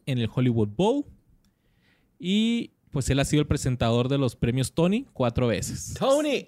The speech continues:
Speaker 1: Son los Óscares del teatro. El siete de marzo del dos mil diez hizo una aparición sorpresa en los Óscares, entregando el número, eh, bueno, haciendo un número musical al inicio.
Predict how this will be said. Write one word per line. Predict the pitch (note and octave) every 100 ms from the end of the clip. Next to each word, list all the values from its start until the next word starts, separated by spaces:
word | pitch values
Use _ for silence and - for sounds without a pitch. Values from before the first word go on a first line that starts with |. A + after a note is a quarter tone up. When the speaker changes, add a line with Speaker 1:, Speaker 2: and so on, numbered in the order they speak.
| _
Speaker 1:
Son | A#2+
los | A#2 -
Óscares | A2 C3 A#2 G#2
del | G2+
teatro. | - F#2+ E2+ F2 E2+ _ _ C#3 _ - _ - - _ -
El | B2+
siete | A#2+ G#3 G3+ F#3+
de |
marzo | E3 F3+ F3 E3
del |
dos | C3+ B2
mil | C#3+
diez | D3+ G3+ G3 -
hizo | C3 D#3
una | D3+
aparición | C3+ B2 C3+ A#2+
sorpresa | B2 - F3+ F3 F#3+ F3+ -
en | D#3 E3
los | C3+ - -
Óscares, | D3+ - F3+ F#3+ -
entregando | C#3 A#2+ A#2 A#2 C3
el | C#3 C3+
número, | C3+ C#3 C#3+ - - -
eh, | A#2 G#2+ G#2
bueno, | A#2+ A2+
haciendo | - A#2 B2
un | B2+
número | B2+ B2+ B2+
musical | A#2+ - - G#2 - - -
al | A2+
inicio. | G2+ G2 - -